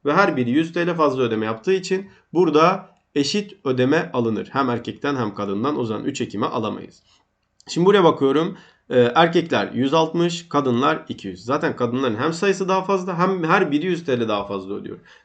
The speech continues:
Dört Ekim'i de alırız. Kaç gün arkadaşlar? Üç gün,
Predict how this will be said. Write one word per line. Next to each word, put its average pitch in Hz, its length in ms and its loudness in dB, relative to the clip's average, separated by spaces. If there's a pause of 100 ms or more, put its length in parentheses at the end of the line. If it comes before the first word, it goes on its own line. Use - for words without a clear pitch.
(100)
Dört 170 220 2
Ekim'i 170 300 0
de 147 40 4
alırız. 123 480 0 (400)
Kaç 202 280 0
gün 151 300 -2
arkadaşlar? 123 600 -2 (180)
Üç 180 300 -2
gün, 139 440 0